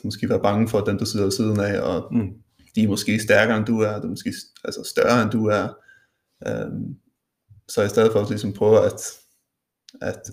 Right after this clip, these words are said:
Speaker 1: at være lidt positiv, og lade, være lidt mere glad.
Speaker 2: Mm.
Speaker 1: Øhm, for det kan godt være, man er, altså, alle er nervøse,
Speaker 2: Mm.
Speaker 1: men det, det er et spørgsmål at, at håndtere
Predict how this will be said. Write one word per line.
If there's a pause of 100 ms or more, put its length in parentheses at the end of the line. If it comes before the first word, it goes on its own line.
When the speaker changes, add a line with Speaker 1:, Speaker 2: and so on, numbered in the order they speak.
Speaker 1:
at
være
lidt
positiv,
og
lade,
være
lidt
mere
glad. (180)
Speaker 2:
Mm. (240)
Speaker 1:
Øhm, (160)
for
det
kan
godt
være,
man
er, (320)
altså,
alle
er
nervøse, (220)
Speaker 2:
Mm. (280)
Speaker 1:
men
det,
det
er
et
spørgsmål
at, (340)
at (180)
håndtere